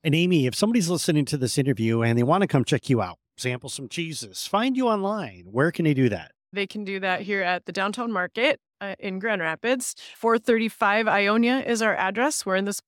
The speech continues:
Speaker 2: big, lovely building. It's a leed certified building, which is really cool. It's really pretty here. And we're here eleven to seven weekdays and then eleven to eight on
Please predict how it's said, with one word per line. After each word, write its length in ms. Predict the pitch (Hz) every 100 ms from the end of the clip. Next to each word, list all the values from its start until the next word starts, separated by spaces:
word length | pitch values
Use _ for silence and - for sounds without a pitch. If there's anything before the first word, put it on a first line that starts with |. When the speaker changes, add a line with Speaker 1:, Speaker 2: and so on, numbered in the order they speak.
| _
Speaker 2:
big, 180 | 175 185
lovely 340 | 190 190 214 226
building. 540 | 165 165 202 277 330
It's 160 | 294 -
a 160 | 170 170
leed 280 | 202 220
certified 480 | - 214 202 214 214
building, 360 | 208 214 240 240
which 140 | 175
is 140 | 160 175
really 180 | 202
cool. 280 | - 190 202
It's 240 | 214 - - _
really 180 | 202 196
pretty 260 | 196 190 208
here. 260 | 208 208 - - - -
And 340 | 202 196 190
we're 140 | 190 202
here 680 | 220 202 196 190 185 170 -
eleven 880 | 180 175 185 208 220 214 220 214 214
to 200 | - 185 - - _
seven 760 | - 269 247 254 247 247 240
weekdays 680 | 220 233 - 220 220 214 220
and 180 | - 190
then 180 | 180 185
eleven 400 | - 190 190 202
to 60 | 196
eight 200 | 202 196
on 320 | 190 190